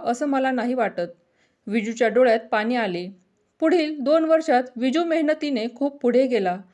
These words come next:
त्याने सरांच्या मदतीने फॅक्टरी टाकली, तसेच एकाची तीन चार दुकाने झाली. त्याचा आता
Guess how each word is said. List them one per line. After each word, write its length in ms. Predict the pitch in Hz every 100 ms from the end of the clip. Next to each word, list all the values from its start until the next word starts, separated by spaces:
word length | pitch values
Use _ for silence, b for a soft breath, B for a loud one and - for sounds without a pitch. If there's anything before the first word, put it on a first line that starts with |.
| b b -
त्याने 320 | 302 240 247
सरांच्या 460 | 254 233 226 240 240
मदतीने 560 | 226 220 247 262 208 247
फॅक्टरी 380 | - 214 214 240
टाकली, 420 | 247 214 214 170 190 - b b b -
तसेच 400 | 320 330 294 294
एकाची 560 | 247 254 294 302 247 254
तीन 180 | 254 254
चार 200 | 254 277
दुकाने 380 | 262 254 262 269
झाली. 340 | 277 247 175 180 _ _ _ _
त्याचा 280 | 294 311 349
आता 360 | 330 320 247